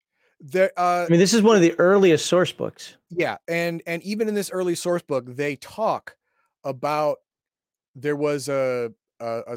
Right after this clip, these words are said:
Speaker 1: a, a schism in, in, inside the, the mechanoid culture. The reason being is because there was in, in a, in one cloning sequence, there was a, there was a mistake.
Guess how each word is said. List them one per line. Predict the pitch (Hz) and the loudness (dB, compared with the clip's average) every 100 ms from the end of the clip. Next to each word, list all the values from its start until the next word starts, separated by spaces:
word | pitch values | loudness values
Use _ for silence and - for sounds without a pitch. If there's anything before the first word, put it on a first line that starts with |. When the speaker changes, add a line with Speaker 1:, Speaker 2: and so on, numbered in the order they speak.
| - | -12
Speaker 1:
a, | 113 | -10
a | - 113 | -8 -6
schism | - - 175 131 90 _ _ _ _ - | -6 -2 -2 -4 -10 _ _ _ _ -10
in, | 147 143 - | -10 -10 -8
in, | 151 160 | -6 -6
inside | 143 156 - 156 147 147 135 | -8 -8 -4 -2 0 0 -2
the, | 135 127 | -2 -2
the | 123 | -4
mechanoid | 139 139 147 127 - | -6 -6 -4 -6 -4
culture. | 139 127 104 - _ _ _ _ _ | -4 -4 -8 -18 _ _ _ _ _
The | 131 | -8
reason | 131 160 151 | -4 -4 -4
being | 131 190 180 151 147 | 0 2 2 0 -4
is | 139 | -8
because | - 143 143 135 156 | -8 0 2 2 2
there | 151 | 0
was | 143 147 147 143 - _ _ _ _ 147 | 2 2 2 0 -10 _ _ _ _ -8
in, | 147 143 | -8 -8
in | 143 143 | -6 -4
a, | 139 135 127 | -2 -4 -6
in | 139 139 | -8 -2
one | 156 190 | 0 0
cloning | - 196 190 165 | 0 0 2 0
sequence, | 131 127 - 110 104 - _ | -2 -6 -6 -8 -8 -14 _
there | 123 131 | -6 -4
was | 131 | -4
a, | 127 - | -6 -6
there | 127 | -6
was | 127 127 | -4 -4
a | 123 | -6
mistake. | 120 - 110 - _ | -6 -6 -8 -10 _